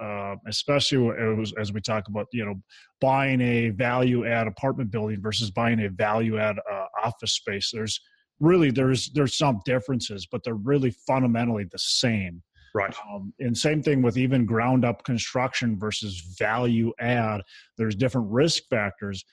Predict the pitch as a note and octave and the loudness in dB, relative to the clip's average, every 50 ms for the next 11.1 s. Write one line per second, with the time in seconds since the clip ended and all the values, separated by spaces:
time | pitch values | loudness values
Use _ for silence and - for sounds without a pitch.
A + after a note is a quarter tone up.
0 | _ _ - - - D3+ C#3 A#2+ - - - F3+ F3+ G3 F#3 - - C3+ A#2+ A#2 | _ _ -14 -4 0 2 2 2 2 2 2 4 4 4 2 2 2 2 2 2
1 | G#2 G#2 G2+ - - - C#3+ C3 B2+ A#2+ A#2 G#2 G2+ G2+ G2+ - - - D3 C3+ | 2 0 0 -2 -2 0 0 2 2 2 2 0 -2 -2 -4 -4 -4 0 0 0
2 | C3+ A#2+ G#2+ A#2+ B2+ B2 A2+ - A#2+ A#2+ A#2 G#2+ F#2+ G2+ A2+ A#2+ C#3 C#3+ C#3+ C#3 | 0 0 0 0 0 0 0 -2 -2 -2 -2 -2 -2 0 0 0 2 4 4 4
3 | C3 B2+ A#2+ - - A#2+ B2 C3 C3 B2+ B2 A#2 G#2+ A2 - A2+ A2+ A#2 A#2 A2+ | 4 4 2 0 0 0 2 2 2 2 0 0 -2 -4 -4 -2 -2 0 0 0
4 | G#2+ G#2 G#2 G#2 - G#2+ G#2 A2 A2 G#2+ G#2+ G#2+ G#2 G#2 F#2 - _ _ _ _ | 0 -2 -2 -4 -6 -6 -6 -4 -4 -4 -4 -4 -4 -6 -8 -10 _ _ _ _
5 | _ _ _ - G#2+ G#2 G2+ G2 F#2 - A2+ A2 A2 - A2 G2 F#2+ A2+ A2 G#2+ | _ _ _ -8 -4 -2 0 0 0 -2 -4 -6 -8 -8 -10 -10 -4 -2 0 0
6 | G#2+ A2 A2+ G#2+ G#2+ G#2 G2+ F2+ - - G2+ - - A2 G2+ G2+ - - - G2+ | 0 0 0 0 -2 -4 -4 -6 -8 -10 -10 -10 -6 -6 -6 -6 -6 -8 -12 -12
7 | G2 G2 - _ _ _ _ _ - G#2+ - - - C3 B2+ A#2 B2 A#2+ A#2 A#2 | -14 -16 -18 _ _ _ _ _ -8 -6 -4 0 2 2 4 4 4 2 2 0
8 | A2+ A2 - A#2 G2 - A#2 G#2 G2 - - G#2+ G#2 G2 - - - B2 A#2+ A#2 | -4 -4 -4 -4 -4 -4 -4 -6 -6 -6 -8 -8 -6 -6 -4 -2 0 2 4 4
9 | A#2 A2+ A2+ G#2+ G#2 G#2+ A2 G#2 - - G#2+ G#2 - - G#2+ F#2+ - - - B2+ | 4 4 4 2 2 0 0 -2 -2 -4 -6 -8 -8 -8 -8 -8 -6 -4 -2 -2
10 | A#2+ G2+ A#2+ A2+ A2+ A2+ - A2 A2+ A#2 B2 B2 A#2 A2 G#2 - - G#2+ G#2 G2+ | 0 0 0 0 0 -2 -2 -2 0 0 2 2 0 -2 -4 -6 -8 -8 -6 -6
11 | G2+ - | -8 -10